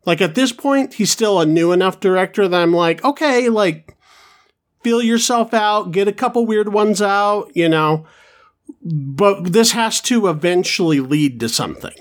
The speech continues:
This, this type of exploration,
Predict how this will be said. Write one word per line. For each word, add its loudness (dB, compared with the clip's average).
This, 0
this -2
type -2
of 0
exploration, -2